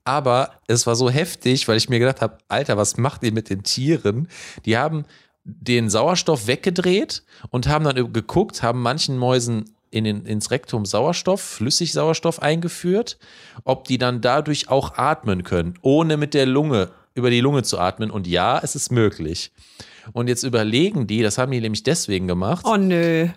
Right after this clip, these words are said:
Speaker 1: ob
Speaker 2: <laughs> Was
Speaker 1: Pass
Speaker 2: kommt
Speaker 1: auf,
Speaker 2: jetzt?
Speaker 1: passend zu Corona und so,
Speaker 2: Oh
Speaker 1: wenn
Speaker 2: Gott.
Speaker 1: du nämlich zum Beispiel mit den Masken das ja machst, also dass du Leute beatmen musst per Maske,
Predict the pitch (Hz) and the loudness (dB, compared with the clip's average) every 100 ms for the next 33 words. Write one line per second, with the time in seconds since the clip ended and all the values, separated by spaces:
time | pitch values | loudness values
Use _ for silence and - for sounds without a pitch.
0 | 285 - - 294 - - 311 - 349 - | 2 2 2 2 -2 -2 -4 -2 -6 -6
1 | - - 247 247 - 220 139 131 - - | -12 -2 0 2 2 4 4 4 4 0
2 | - 359 - 480 139 - 151 - 139 - | -8 -8 0 2 2 0 -2 0 0 0
3 | 110 131 185 110 104 123 127 120 113 104 | 2 4 6 4 2 2 2 2 4 4
4 | 120 - - - - 113 123 123 113 113 | 2 -2 -6 -6 -2 -2 -2 -4 -2 -2
5 | 107 131 - - - 110 117 - - - | -2 0 0 -2 -4 -8 -8 -10 -12 -12
6 | - - 113 - - 117 107 113 170 120 | -12 -2 -2 -2 -2 -2 0 0 0 -2
7 | 110 107 - 107 104 127 107 95 139 - | 0 -2 -2 0 2 2 0 0 0 -2
8 | 104 117 - - 107 101 135 - - 101 | -4 -2 -2 -2 -4 -2 -2 -2 -2 -2
9 | 185 | -2